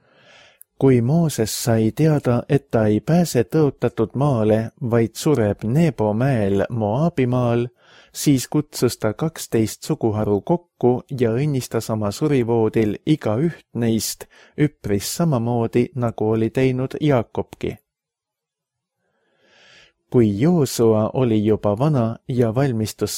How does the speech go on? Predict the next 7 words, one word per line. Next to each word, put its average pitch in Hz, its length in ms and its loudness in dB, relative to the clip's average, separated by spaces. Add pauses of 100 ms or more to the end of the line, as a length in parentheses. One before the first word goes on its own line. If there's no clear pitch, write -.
surema, 113 480 0 (400)
siis 120 400 0
temagi 143 460 2
kutsus - 520 -2
Iisraeli 113 680 0
suguharud 107 720 -2
kokku 123 560 -2